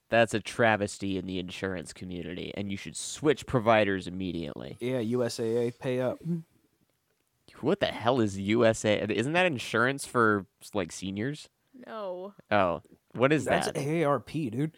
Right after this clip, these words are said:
Speaker 1: I don't even, that's not even insurance. That's just, like, a magazine that you throw away every month.
Speaker 2: I don't think so. Anyway, but, uh,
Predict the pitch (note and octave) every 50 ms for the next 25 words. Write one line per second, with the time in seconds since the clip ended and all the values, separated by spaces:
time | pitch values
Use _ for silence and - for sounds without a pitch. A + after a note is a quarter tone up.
0 | _ _ _ _ _ _ - - - - - - - - - - - D5 D5 D#5
1 | D4 - - B2+ F3 D4 A#3 G#3 F#3 C#3 - - - D3+ F3+ - C#4 C4 G#3 E3+
2 | C#3 C3 A#2 A2 G#2 - - - C#3 D3 F3+ E3+ A2+ G2+ - - A2+ B2+ - F3
3 | E3+ - - D#3+ - A2+ G#2+ G#2 G2 F#2 F2+ G#2 B2+ C3 A#2+ G#2 F#2 G2 F#2+ F#2
4 | F#2 F2 E2+ - E2+ F2 - - F#2+ F#2+ E2+ E2 E2 E2+ F2 F2 F2 E2+ E2+ F2+
5 | - F#2 F2 E2 F2 E2+ F2 E2+ G#2 C3 E3 D#3 B2+ B2+ C3 C3 B2 A2+ G#2 G#2+
6 | A2 C3+ D#3 E3 D3+ C3+ B2 B2 B2 C3 C#3 C#3 C#3+ C3 B2+ - C3 B2 A#2+ A2+